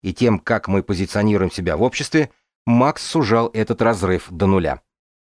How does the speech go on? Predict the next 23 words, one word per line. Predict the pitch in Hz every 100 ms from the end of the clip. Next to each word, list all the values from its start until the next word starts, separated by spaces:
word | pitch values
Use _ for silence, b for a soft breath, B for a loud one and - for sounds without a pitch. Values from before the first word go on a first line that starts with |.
| _ _
В | -
то | -
время | 101 110 101
как | 95 98 -
зазор | 104 92 90 95 82
Джона | 73 104 98 98
был | 82 90
шириной | - 78 76 104 113 - -
с | 80 90
Гранд | 95 82 76 -
Каньон». | 87 82 76 64 - _ _ _ _ _ _ _ _ _ _ _ _
К | -
тому | 165 196
же | 170
Макс | 139 151 -
припрятал | - 107 117 127 117
козырь | 101 - 127 117
в | 104
рукаве. | 113 123 127 135 - _ _ _ -
News | 85 80 90 -
of | 92 78
the | 80
World | 107 120 120